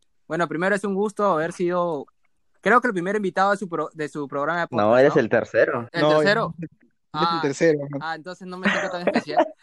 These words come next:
Speaker 1: <laughs> Pero de todas maneras
Speaker 3: Ah,
Speaker 1: es un
Speaker 3: sí.
Speaker 1: gusto. Este, ¿cuál es el tema de hoy, chicos?
Speaker 2: Eh, durante la semana David y su primo han estado hablando, así conversando, sacando anécdotas y han, han concluido en,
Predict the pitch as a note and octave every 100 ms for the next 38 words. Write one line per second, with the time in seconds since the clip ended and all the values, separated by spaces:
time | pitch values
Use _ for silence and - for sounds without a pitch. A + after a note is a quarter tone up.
0 | - - - - - - _ F#3 F3 E3+
1 | F3 F3 G#3 A#3 A3+ A#3 D#3+ D#3+ A3+ D#3
2 | F#3 A#3 B3 - - _ _ _ _ _
3 | - F3+ F3 F#3 F3+ A#3+ B3 A#3+ A3+ A3+
4 | G#3 E3 C3 A#2 - _ _ _ D3 D#3+
5 | E3 E3+ F#3 A3+ B3 F#3 F#3 F3+ F#3 -
6 | C3+ D#3 E3 D#3+ E3 D#3 C#3 C#3 D3 D3
7 | C#3+ - C3 C3+ B2 A#2 A#2+ B2+ C3 B2+
8 | - C#3 - A2+ A2+ A#2 - - C3 C#3+
9 | B2 C#3+ D3 C#3 A#2 G#2